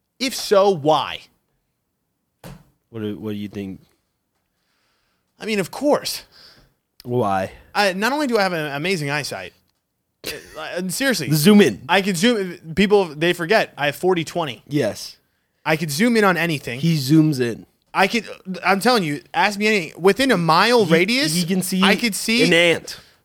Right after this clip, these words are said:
Speaker 1: Right, I, but people don't get it. It's like I, like, my eyes can physically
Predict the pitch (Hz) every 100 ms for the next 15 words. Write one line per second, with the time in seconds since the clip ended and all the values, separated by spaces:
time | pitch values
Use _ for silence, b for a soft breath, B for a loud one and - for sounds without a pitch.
0 | _ 202 294 226 147 - 180 175 190 220
1 | 262 196 165 247 165 - 165 - 165 190
2 | 120 165 147 165 180 139 180 196 - 170
3 | - - 247 214 185 160 143